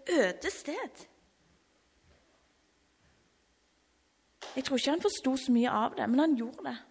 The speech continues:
Og der var der en mann som Gud så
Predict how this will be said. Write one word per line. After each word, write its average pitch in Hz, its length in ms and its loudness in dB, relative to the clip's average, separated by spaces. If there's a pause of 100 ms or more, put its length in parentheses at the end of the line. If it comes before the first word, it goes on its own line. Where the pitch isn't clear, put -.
(640)
Og 269 120 -2
der 285 160 6
var 277 180 6
der 294 160 0
en 247 100 4
mann 240 300 0 (500)
som 233 240 -6
Gud 226 380 -4 (680)
så 202 300 -2